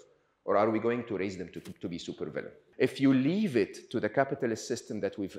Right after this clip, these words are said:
we've built as the society's fundamental value se-, set today, unfortunately, we're going to raise supervillain. Here's the interesting s-, uh, bit, and take it from a very serious geek.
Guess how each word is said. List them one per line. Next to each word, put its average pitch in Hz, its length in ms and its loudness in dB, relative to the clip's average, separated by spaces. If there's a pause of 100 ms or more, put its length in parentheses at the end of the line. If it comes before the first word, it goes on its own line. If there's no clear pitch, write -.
we've 101 260 -2
built 120 360 0
as 90 200 -2
the 90 120 -6
society's 104 800 0 (240)
fundamental 95 880 -4 (120)
value 117 540 2
se-, - 320 -4
set - 460 -4
today, 117 500 0 (320)
unfortunately, 104 680 -2
we're 92 140 2
going 95 280 -2
to 90 120 -8
raise 85 260 -6
supervillain. - 360 -14 (420)
Here's 180 240 6
the 175 100 2
interesting 160 420 -2
s-, - 200 -6
uh, 104 40 2 (260)
bit, 123 340 4
and 107 160 -4
take 139 220 -2
it - 80 -4
from 104 240 -2
a 98 80 0
very 117 260 2
serious 98 420 -2
geek. - 300 -10